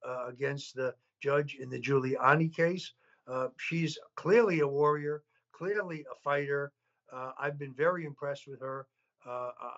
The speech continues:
I would not be unhappy at all with that choice. Uh, again, I don't think, if the president has a choice in his mind, he has not shared it with me or with anyone else. So, uh, this is just my own view, but I, I really like, uh,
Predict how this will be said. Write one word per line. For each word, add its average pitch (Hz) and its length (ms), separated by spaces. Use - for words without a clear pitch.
I 139 40
would 143 180
not 147 180
be 156 80
unhappy 143 480
at 127 80
all 156 200
with 165 160
that 151 220
choice. 160 440
Uh, 127 280
again, 135 300
I 135 80
don't 143 180
think, 135 180
if 156 120
the 147 80
president 220 460
has 165 220
a 151 80
choice - 120
in 135 60
his 131 180
mind, 139 320
he 131 60
has 120 120
not 147 220
shared 147 260
it 143 100
with 131 140
me 123 300
or 220 140
with 165 160
anyone 135 400
else. - 320
So, 117 220
uh, 123 220
this 139 200
is 143 160
just 143 220
my 131 280
own 160 280
view, 135 360
but 131 220
I, 151 220
I 151 80
really 208 320
like, 214 280
uh, 131 60